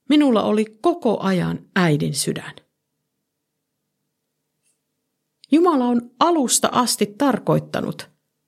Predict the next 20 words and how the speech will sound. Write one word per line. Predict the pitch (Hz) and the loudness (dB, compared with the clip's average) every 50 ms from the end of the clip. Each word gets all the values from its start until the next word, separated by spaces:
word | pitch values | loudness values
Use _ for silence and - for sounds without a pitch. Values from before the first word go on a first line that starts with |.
| _ - | _ -8
että | 196 202 - 214 | -6 -2 0 2
minusta | 202 196 190 175 160 156 - - | 2 2 2 2 0 0 -2 -4
tulee | 151 - 165 151 151 151 156 151 | -4 -2 -2 0 0 -2 -4 -6
äiti. | 160 156 156 165 - - - - _ _ _ _ _ _ _ _ _ _ _ _ _ _ _ _ _ _ _ _ _ _ _ _ _ _ _ _ _ _ _ _ _ _ _ _ _ _ _ _ _ _ _ _ _ _ _ _ _ _ _ _ _ _ _ _ _ _ _ _ _ _ _ - | -6 -6 -6 -6 -8 -12 -18 -20 _ _ _ _ _ _ _ _ _ _ _ _ _ _ _ _ _ _ _ _ _ _ _ _ _ _ _ _ _ _ _ _ _ _ _ _ _ _ _ _ _ _ _ _ _ _ _ _ _ _ _ _ _ _ _ _ _ _ _ _ _ _ _ 0
Oli | 247 285 269 | 0 0 2
aivan | - - 339 320 285 247 - | 2 0 2 2 0 -2 0
kuin | - 247 240 226 - - - - - - - - | 2 2 2 2 0 -6 -16 -20 -20 -20 -6 -2
erilaisuuden | - 320 330 311 262 233 214 196 196 - 190 180 185 185 | 0 2 2 2 2 2 2 0 0 -2 -2 0 0 0
ja | 190 190 | 0 2
joukkoon | 202 240 247 240 247 - 175 170 170 | 2 2 0 0 0 -2 -2 -2 -2
kuulumattomuuden | - 185 175 170 170 170 170 170 - 185 175 175 170 175 165 170 | 0 0 0 2 0 -2 -4 -2 -2 0 2 2 2 0 0 0
taakka | 247 240 208 - - - | 0 0 0 -2 -2 0
olisi | 165 170 170 - 208 175 196 | 0 0 2 0 -2 0 0
hetkeksi | 262 262 269 - 190 165 - - 185 - - - | -2 -2 -2 -4 -4 -4 -2 -4 -6 -6 -4 0
kertakaikkisesti | - 320 311 277 233 - 180 - - 190 180 165 180 - 151 156 151 - - - 160 156 - - - _ _ _ | 2 2 2 2 0 -2 -4 -2 0 0 0 0 0 -4 -4 -2 -4 -4 -4 -4 -6 -6 -6 -12 -20 _ _ _
ja | - 226 | -4 -4
kokonaan | 226 - 285 277 277 226 185 165 165 160 160 156 147 135 - - - | 0 0 0 2 2 0 0 2 0 0 -2 -2 -4 -6 -10 -6 -2
nostettu | 190 190 175 - - - - - 156 | 0 0 0 -2 -6 -8 -8 -8 -8
pois | 151 - 170 170 156 - - | -2 0 0 0 0 0 -4
harteiltani. | 160 160 170 - - - 151 - - - - 156 - | -6 -8 -8 -10 -12 -14 -14 -14 -16 -18 -18 -20 -20